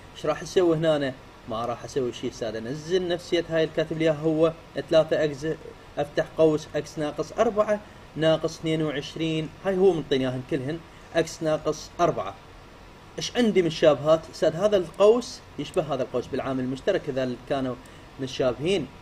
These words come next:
شو أسوي؟ أستاذ، أحذف واحد وأنزل واحد. نزلت الإكس ناقص أربعة. والعوامل، أستاذ، أجمعهم بقوس وحدهم،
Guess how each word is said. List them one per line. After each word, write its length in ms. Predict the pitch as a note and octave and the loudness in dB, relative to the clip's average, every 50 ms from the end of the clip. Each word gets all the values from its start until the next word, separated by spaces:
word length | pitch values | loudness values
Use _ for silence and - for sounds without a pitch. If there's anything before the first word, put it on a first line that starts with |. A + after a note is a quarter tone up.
| - - - - - - - | -20 -20 -20 -20 -20 -4 -2
شو 60 | G3+ | -2
أسوي؟ 380 | G3 - A3 G3 E3 C#3+ B2+ A2+ - - - | 4 6 6 6 6 4 2 0 -4 -10 -12
أستاذ، 260 | - - D#3 C3 B2+ | -4 -2 0 0 0
أحذف 240 | C3 - C#3 C3 C3 - - | -2 -4 -4 -8 -10 -4 0
واحد 340 | D3 D3+ C#3+ - - B2 - - - | 0 0 0 0 -4 -8 -12 -12 -12
وأنزل 460 | - B2+ B2 C3+ D3 C#3 D3 D#3+ D#3+ C#3 | -10 -8 -6 -6 -6 -4 -4 -4 -2 -2
واحد. 340 | B2 A2 G2 - - - - - - - - - - - - | -2 -2 -4 -6 -10 -14 -16 -16 -20 -20 -20 -20 -20 -16 -10
نزلت 540 | A#2+ B2 A#2+ A2 A#2+ C3+ C#3+ D#3+ D#3+ D#3+ - | -8 -8 -8 -6 -4 -2 -2 -2 -2 -2 -4
الإكس 360 | C3 - - - E3 E3 - - - | -6 -6 -2 -2 -2 -2 -2 -8 -10
ناقص 460 | C#3+ C3+ C#3+ D#3 D#3 - G#3 G#3 - - - | -6 -4 -4 -2 0 0 0 0 0 -4 -6
أربعة. 360 | C#3 B2 G#2+ G2 - G2 - - - - - - - | -6 -4 -4 -6 -10 -12 -12 -14 -16 -20 -20 -6 -2
والعوامل، 640 | D3 F3+ F#3+ F3 G3+ G3 G3+ G3 F3+ F3 E3 D3 C3+ - - - - - - - C3 | 0 2 4 6 6 6 8 8 6 4 4 2 0 -2 -8 -14 -20 -20 -16 -14 -14
أستاذ، 320 | - - - D#3 C#3+ C3 - - | -12 -2 0 0 0 0 -2 -6
أجمعهم 600 | C3 A#2+ A#2+ B2 D#3 - - - D#3 C3+ B2+ A#2 - - - | -8 -8 -6 -8 -8 -8 -8 -6 -6 -4 -4 -6 -8 -2 4
بقوس 300 | F3 G3+ A3 G#3+ - - | 6 6 6 6 2 -2
وحدهم، 520 | D3+ C#3 - - - - B2 - B2+ B2 | -4 -4 -4 -6 -8 -8 -8 -8 -10 -12